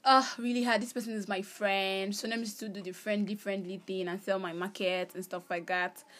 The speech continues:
But in my own head, I am not like that. Immediately you just come and say, "Lola, I want to buy this beaded bag."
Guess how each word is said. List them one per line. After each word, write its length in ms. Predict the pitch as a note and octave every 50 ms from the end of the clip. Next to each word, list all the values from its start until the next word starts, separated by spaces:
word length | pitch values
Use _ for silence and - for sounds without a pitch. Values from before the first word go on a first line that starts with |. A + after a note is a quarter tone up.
| - - - _ _
But 200 | A#3+ B3 C4 -
in 100 | C#4 C#4
my 100 | C4 B3+
own 200 | C4+ D#4 E4 D4
head, 440 | - A#3+ C4 A#3+ G#3+ G3+ F3+ F3 - - - - - - _ _ - -
I 140 | G3+ G#3 G#3+
am 160 | G#3+ G#3+ A3+
not 120 | A#3 A#3+
like 180 | G3+ D#3+ E3 -
that. 340 | F3+ E3 D#3+ G3+ G#3 - - - - _ _ _ - - - - - - - _ _ _ _ _ _ _ _ _ - - - - - - - -
Immediately 520 | C4+ B3 C4+ E4 F#4+ C5 B4 - G#4+ F#4+ D#4+
you 160 | D4 C4 G#3
just 320 | G#3+ A3+ A3+ A#3 A3+ -
come 260 | - A#3+ G#3 F#3+ F3
and 160 | F3+ F3 F3+ F3
say, 400 | - - G3 G3 F#3+ F#3+ F3+ F#3
"Lola, 300 | F#3 F#3+ F#3 F#3 F#3 F3
I 60 | D3+ G3
want 240 | F#3+ G#3 A3 G#3+ -
to 60 | G3
buy 320 | E3 - F#3 F3 F3 F3+
this 300 | F3+ E3+ F3 E3+ E3 -
beaded 480 | - - F#3 E3+ F3 E3+ E3 E3 E3+ -
bag." 480 | F#3+ E3 D#3 D#3 C#3+ E3 F3 - -